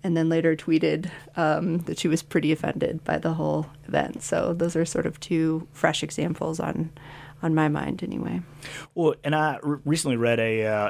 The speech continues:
Speaker 2: interview with the owner of the Red Hen in Virginia about, you know, the exact kind of calculus that went in when she asked Sarah Huckabee Sanders to leave. And so interesting, it, it seemed that there was kind of two components to that. One is, you know, she,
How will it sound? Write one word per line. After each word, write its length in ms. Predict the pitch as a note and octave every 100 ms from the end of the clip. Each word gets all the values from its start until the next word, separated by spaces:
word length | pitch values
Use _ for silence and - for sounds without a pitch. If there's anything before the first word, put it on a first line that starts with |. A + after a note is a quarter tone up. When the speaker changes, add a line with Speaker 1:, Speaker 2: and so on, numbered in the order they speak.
| -
Speaker 2:
interview 420 | B2 B2 A2+ A2
with 160 | A2 G#2+
the 160 | G#2+ G#2
owner 300 | A#2+ C3+ A2
of 120 | G#2
the 80 | G#2
Red 240 | G#2+ G#2
Hen 200 | G2+ G#2+
in 100 | G#2
Virginia 500 | G#2 G2+ A2 A#2 G#2
about, 320 | G2+ G#2 G#2
you 160 | C3 A2+
know, 100 | G#2
the 100 | G#2+
exact 300 | G#2+ A2 G#2
kind 100 | A2+
of 80 | -
calculus 520 | A#2+ A2 A2+ A2+ G#2
that 120 | F#2+
went 200 | G#2+ G#2
in 180 | A2+ A#2+
when 100 | G#2
she 160 | A2 G2+
asked 400 | G2+ - - -
Sarah 300 | A2 G#2 -
Huckabee 320 | G#2+ - G#2
Sanders 340 | A2 G#2 G2
to 60 | G2+
leave. 400 | G#2 A2 G#2+ - - - -
And 100 | C#3
so 120 | D#3+ D#3
interesting, 380 | G3+ F#3+ D#3
it, 180 | C3 B2
it 200 | C3+ C3+
seemed 160 | F3+ G3
that 80 | C#3+
there 100 | B2
was 100 | -
kind 140 | B2
of 60 | -
two 120 | A#2+
components 440 | G#2+ G2+ C3+ C#3
to 80 | A2+
that. 240 | G2+ G2
One 400 | A2+ C#3+ G3+ C#3+ - - -
is, 280 | C#3 B2+ A#2+
you 60 | B2+
know, 180 | A#2+ A2+
she, 420 | - C#3 B2+